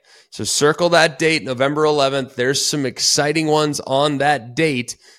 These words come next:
because things are looking very, very good. This was the last real, real big hurdle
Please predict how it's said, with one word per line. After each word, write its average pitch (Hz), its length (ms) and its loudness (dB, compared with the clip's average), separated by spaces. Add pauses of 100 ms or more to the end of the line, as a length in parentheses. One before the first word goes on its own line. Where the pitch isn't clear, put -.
because 127 280 -2
things 156 280 0
are 151 100 2
looking 139 560 -2
very, 143 240 4
very 175 240 4
good. 160 300 4
This - 160 -4
was 127 140 -4
the 139 80 2
last 139 440 0
real, 175 600 6
real 190 300 6
big 170 320 0
hurdle 139 540 0